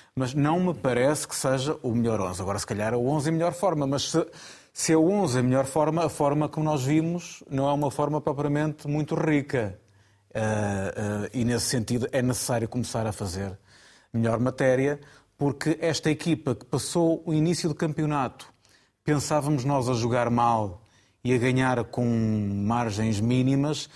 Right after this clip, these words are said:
sempre muito próxima do fim do, do fim do jogo e tal, eh, percebemos agora que aquilo não era propriamente jogar mal,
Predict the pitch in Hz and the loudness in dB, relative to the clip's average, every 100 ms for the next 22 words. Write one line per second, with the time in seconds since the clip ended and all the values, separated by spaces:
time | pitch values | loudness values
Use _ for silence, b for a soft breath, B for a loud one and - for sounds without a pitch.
0 | B B - 123 113 110 117 113 - 107 | B B -4 -2 0 0 0 -2 -6 -6
1 | - 104 101 95 - 101 95 95 - 107 | -4 -4 -4 -6 -6 -6 -6 -8 -8 -6
2 | 95 98 143 147 123 110 123 135 147 B | -4 0 2 2 0 -2 0 0 -2 B
3 | B B B B 143 143 160 - 165 175 | B B B B -6 -6 -8 -16 -18 -18
4 | 165 - - 143 170 151 151 143 165 175 | -18 -8 -4 2 2 2 2 2 2 0
5 | - - 180 185 - 165 - 175 175 175 | -4 -2 0 0 -2 -10 -4 0 0 0
6 | 185 180 185 175 175 175 180 175 170 180 | 0 0 -2 0 0 0 -2 -2 -2 0
7 | 185 165 160 | 0 0 -2